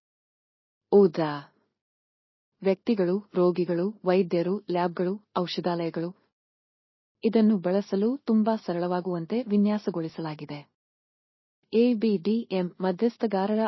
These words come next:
ಆರೋಗ್ಯಾತ್ಮಕ ಎಕೋಸಿಸ್ಟಮ್‌ನಲ್ಲಿ ಪ್ರತಿಯೊಬ್ಬ ಪ್ಲೇಯರ್, ವ್ಯಕ್ತಿಗಳು ಮತ್ತು ರೋಗಿಗಳು, ಆರೋಗ್ಯ ವೃತ್ತಿಪರರು, ಆರೋಗ್ಯ ಸೌಲಭ್ಯದಾರರು, ವಿಮಾ ಕಂಪನಿಗಳು,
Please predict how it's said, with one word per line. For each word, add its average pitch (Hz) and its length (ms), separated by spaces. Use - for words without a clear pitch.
ಆರೋಗ್ಯಾತ್ಮಕ 196 680
ಎಕೋಸಿಸ್ಟಮ್‌ನಲ್ಲಿ 180 800
ಪ್ರತಿಯೊಬ್ಬ 208 580
ಪ್ಲೇಯರ್, 175 480
ವ್ಯಕ್ತಿಗಳು 180 480
ಮತ್ತು 180 260
ರೋಗಿಗಳು, 175 500
ಆರೋಗ್ಯ 208 380
ವೃತ್ತಿಪರರು, 170 600
ಆರೋಗ್ಯ 208 360
ಸೌಲಭ್ಯದಾರರು, 165 800
ವಿಮಾ 220 280
ಕಂಪನಿಗಳು, 175 580